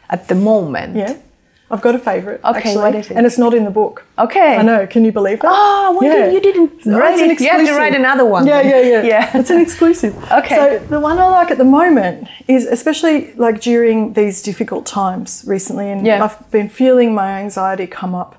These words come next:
Speaker 2: and, um, I've noticed that my thoughts are running away, you know,
Speaker 1: Mm.
Speaker 2: with the what ifs.
Speaker 1: Mm-hmm.
Speaker 2: What if I get sick? What if I can't go to Australia again? What if the, all of these what ifs?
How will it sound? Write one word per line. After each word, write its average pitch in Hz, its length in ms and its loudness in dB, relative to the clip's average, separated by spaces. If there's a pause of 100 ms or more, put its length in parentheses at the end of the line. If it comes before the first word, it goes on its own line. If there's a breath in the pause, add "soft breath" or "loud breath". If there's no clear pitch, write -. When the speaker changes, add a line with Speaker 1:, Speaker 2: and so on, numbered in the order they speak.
(680 soft breath)
Speaker 2:
and, 214 260 0
um, 196 300 -2 (240)
I've 214 120 -2 (120)
noticed 226 260 0
that - 100 -2
my 196 120 -4
thoughts 196 400 -2
are 196 140 -2
running 190 260 -4
away, 175 480 -4
you 208 60 -6
know, 202 140 -2
Speaker 1:
Mm. 190 80 -2
Speaker 2:
with 185 160 -10
the 220 80 0
what 202 200 -2
ifs. - 540 -8 (280)
Speaker 1:
Mm-hmm. 202 300 -2
Speaker 2:
What 214 240 0
if 214 160 0 (340)
I 190 120 -4
get 185 200 -6
sick? - 380 -6 (140)
What 214 220 0
if 214 160 0 (720 soft breath)
I 196 80 0
can't 196 340 -6 (400)
go 190 160 -2
to 185 100 -6
Australia 180 640 -8
again? 175 380 -8
What 220 200 -2
if 214 120 -2 (180)
the, - 300 -10
all 196 160 0
of 180 100 -10
these - 220 -10
what 208 160 0
ifs? - 400 -6